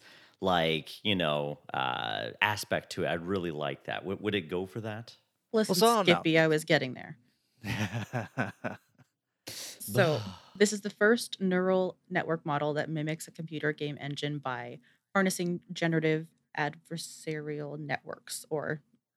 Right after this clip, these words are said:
Speaker 2: gans, which is the second G in G G. Made up of two competing neural networks, a generator and a discriminator, the gan-based model learns to create new content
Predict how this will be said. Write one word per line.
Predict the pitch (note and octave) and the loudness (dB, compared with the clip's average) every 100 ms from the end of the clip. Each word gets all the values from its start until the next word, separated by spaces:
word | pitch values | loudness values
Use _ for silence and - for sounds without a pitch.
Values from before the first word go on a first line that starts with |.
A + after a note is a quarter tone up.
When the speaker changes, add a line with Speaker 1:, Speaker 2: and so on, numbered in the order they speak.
| _ _ - | _ _ -2
Speaker 2:
gans, | D3+ F#2 D#2+ - - _ _ _ _ _ _ - | -2 -2 -10 -16 -18 _ _ _ _ _ _ -18
which | D#3 | -16
is | D3 | -14
the | - | -8
second | D3 C#3+ D3+ | -2 -2 -2
G | D3 B2+ | -4 -6
in | D#3 | -6
G | D#3 | -6
G. | A#2 - _ _ _ _ _ _ _ _ _ _ _ _ _ - | -8 -14 _ _ _ _ _ _ _ _ _ _ _ _ _ 0
Made | G3+ F#3+ | 4 4
up | G3 | 2
of | F#3+ - | -4 -10
two | - B3 B3 | -6 -2 -2
competing | - A#3 A3 G3+ G3 F#3+ | -2 -4 0 0 0 0
neural | E3+ E3 | -2 -4
networks, | D#3+ - D#3 D#3 - | -6 -8 -10 -10 -14
a | |
generator | E3 D#3+ D#3 D#3 D3+ - | -6 -4 -2 -2 -4 -6
and | E3 D#3 - | -8 -8 -8
a | D#3+ | -12
discriminator, | D3 - A#3+ B3+ C4 B3 B3 _ _ _ _ _ - | -10 -2 0 2 2 0 -4 _ _ _ _ _ -4
the | G3+ G3 G3+ _ _ _ _ _ _ | -2 -2 -4 _ _ _ _ _ _
gan-based | - F#3 F#3 F#3 F3+ E3+ - | -2 0 0 -2 -2 -6 -6
model | E3+ D#3 D#3 | -4 -2 -2
learns | D#3 D3+ - | -4 -8 -10
to | E3 | -14
create | - D#3+ D#3 D3 | -10 -8 -6 -8
new | - G#3 G#3 _ - | -6 -6 -8 _ -14
content | F3 F3 C#3+ C3+ - | -12 -10 -12 -14 -16